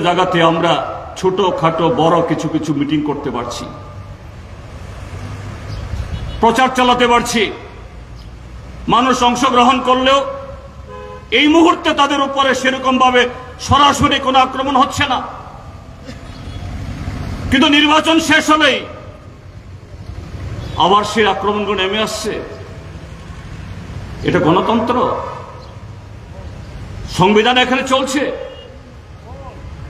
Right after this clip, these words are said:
ঠিক আজকে রাষ্ট্রীয় ক্ষেত্রেতেও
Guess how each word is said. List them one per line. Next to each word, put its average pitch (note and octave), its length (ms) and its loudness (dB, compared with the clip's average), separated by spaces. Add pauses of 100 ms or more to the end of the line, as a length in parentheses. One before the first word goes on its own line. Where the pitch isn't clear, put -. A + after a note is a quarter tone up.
(340)
ঠিক D#4+ 280 6 (360)
আজকে B3+ 280 2
রাষ্ট্রীয় C#4 460 4
ক্ষেত্রেতেও C#4+ 600 4